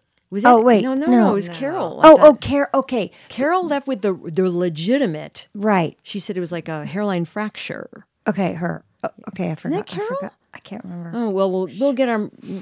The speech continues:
Speaker 1: we'll get ourselves refreshed on that. But the one, okay, the one pretty blonde woman who left with a legitimate fractured leg,
Speaker 2: Mm-hmm.
Speaker 1: and she did not have chemistry, or not fractured leg, excuse me, fracture-,
Speaker 3: Ankle.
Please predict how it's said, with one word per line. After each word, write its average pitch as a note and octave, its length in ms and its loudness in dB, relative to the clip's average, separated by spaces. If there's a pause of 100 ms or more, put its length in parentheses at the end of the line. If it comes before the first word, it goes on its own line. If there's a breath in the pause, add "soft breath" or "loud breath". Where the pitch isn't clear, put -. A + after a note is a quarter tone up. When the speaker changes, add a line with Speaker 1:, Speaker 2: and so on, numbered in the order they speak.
(160)
Speaker 1:
we'll E2 280 -8
get F#3 160 -2
ourselves D#3 540 -8
refreshed D#3 400 -10
on D#3+ 100 -6
that. D3+ 120 -8
But F3 100 -4
the G#3 100 4
one, A3+ 200 2
okay, G#3 140 0
the F#3 100 2
one A#3 240 0
pretty A#3+ 260 -6
blonde F#3 320 -4
woman F3+ 200 -2
who F3+ 120 -6
left E3+ 300 -6
with E3 180 -6 (340 loud breath)
a F3 60 -4
legitimate E3+ 680 0
fractured D#3 480 -12
leg, D#3 440 -10
Speaker 2:
Mm-hmm. F3 300 -6
Speaker 1:
and F3 100 -4
she F3+ 120 -6
did D#3+ 200 -4
not F#3 260 -4
have E3 180 -6
chemistry, D#3+ 760 -6 (340)
or G3+ 100 0
not B3 160 -2
fractured E3 360 -12
leg, D3 180 -10
excuse F#3 320 -8
me, D#3 80 -4
fracture-, F3 640 -10
Speaker 3:
Ankle. D3 380 -8